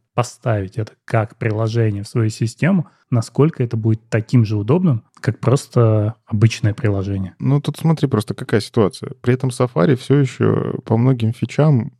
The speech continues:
Speaker 2: не работает. <laughs> Ну, то есть, к сожалению, все, что там касается того же самого П В А, П В А умеет больше, потому что Chrome сделал на это ставку и начал добавлять туда фичи,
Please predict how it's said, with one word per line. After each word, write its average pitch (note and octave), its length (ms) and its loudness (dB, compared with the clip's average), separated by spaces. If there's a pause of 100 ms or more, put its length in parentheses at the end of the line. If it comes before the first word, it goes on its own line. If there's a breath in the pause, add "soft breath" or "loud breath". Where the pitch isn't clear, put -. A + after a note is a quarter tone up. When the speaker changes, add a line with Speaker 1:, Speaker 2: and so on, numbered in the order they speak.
(100)
Speaker 2:
не C3 380 -2
работает. C#3+ 560 0 (140)
<laughs> - 460 -6
Ну, D#3 160 2
то D3 80 -14
есть, B2+ 140 -20
к - 40 -20
сожалению, A2 680 0 (320 soft breath)
все, - 140 -4
что - 180 -6
там G#2+ 140 -4
касается G#2 480 -4
того G#2 220 0
же G#2 60 -6
самого G#2 320 0
П - 160 -2
В A2+ 100 2
А, A#2 80 4
П A#2 140 0
В G#2+ 80 4
А G#2+ 60 4
умеет F#2+ 340 0
больше, C3+ 340 2
потому - 400 -8
что - 160 -10
Chrome G#2 240 -2
сделал F#2+ 240 0
на F#2+ 80 -4
это F#2+ 160 -8
ставку - 360 0
и B2+ 100 -4
начал G#2 320 0
добавлять G2 400 0
туда G2 180 -4
фичи, - 400 -10